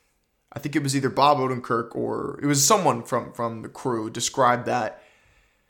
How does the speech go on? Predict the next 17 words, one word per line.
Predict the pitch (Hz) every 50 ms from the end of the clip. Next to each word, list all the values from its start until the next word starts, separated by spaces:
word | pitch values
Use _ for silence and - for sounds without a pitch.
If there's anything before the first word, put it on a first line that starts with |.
| _ _ _ _ _ _ _ _ _ _ _ _ _ _ _ _ _ _ _ _
Chuck | - - - - 220 220 226 233 -
made | 175 180 185 190 190 185 185 185 180 - - - _ _ _ - 123 - _ _ _ _ _ _ _ _
their | - 127 143 151 156
mom | 147 139 135 135 139 143 139 123 -
proud, | - - - 143 147 139 123 104 82 85 139 139 - _ _ _ _ _ _ _ _ _
but | - 135 127 123
Jimmy | 120 123 131 160 170 170 160 147
was | 135 135 -
always | - - 143 139 135 143 135 135
the | 131
one | 123 117 123 127 120 110
that | 98 - -
could | - 123
make | 113 120 120 113 - -
their | - 113 113
mom | 113 113 107 104 101 - -
laugh | 98 104 - - - - - - - -